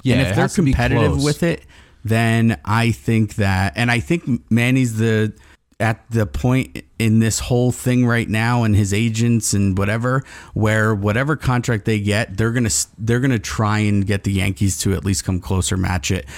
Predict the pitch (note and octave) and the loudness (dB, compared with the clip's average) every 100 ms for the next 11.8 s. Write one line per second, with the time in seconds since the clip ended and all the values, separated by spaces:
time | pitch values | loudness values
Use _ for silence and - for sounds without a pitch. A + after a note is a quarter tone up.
0 | - - - A#2 G#2+ C#3 C#3 B2+ B2+ B2 | -18 -16 -4 -2 0 0 2 2 2 2
1 | B2 A2+ G#2+ - A#2+ A2 G#2 G2 D#2+ - | 2 0 0 0 2 2 2 0 -4 -2
2 | A2+ A2 G2+ G#2 G2 G2+ G2+ G#2+ F#2 - | 0 0 0 0 -2 -2 -2 -2 -2 -2
3 | - - A2 A2 A#2+ B2+ C#3+ D3 - - | -4 0 0 2 2 4 2 -2 -10 -20
4 | - G2 F2+ A2 A2 G#2+ G#2+ G#2+ A2 G#2+ | -8 -4 -2 0 0 0 0 0 0 0
5 | - A2+ A2 A2 G#2+ G#2 - G#2 G2+ G2 | 0 -2 0 0 0 -2 -2 -2 -2 -4
6 | - A2+ B2 C3+ D3 - A2+ A2+ - A2+ | -2 0 2 2 0 -2 -2 0 0 -2
7 | B2+ C3 G#2+ F#2+ G#2+ B2+ C#3+ D3 D3 - | 0 0 -2 0 -2 -2 -2 -2 -2 -2
8 | C#3+ D3 D3 D3+ F3 F3+ - - - - | 0 2 4 4 2 0 -8 -20 -8 -2
9 | G#2+ G#2 - A#2+ A2 A2+ G#2+ G#2 G2+ - | 0 0 0 0 0 0 2 0 -4 -12
10 | - G2 G2 - A#2 A2+ G#2+ G#2+ - - | -6 -2 -2 -2 0 0 2 -2 -4 -14
11 | - F#2+ G#2+ G2 A2+ A#2 A2+ | -8 -2 0 0 0 0 -2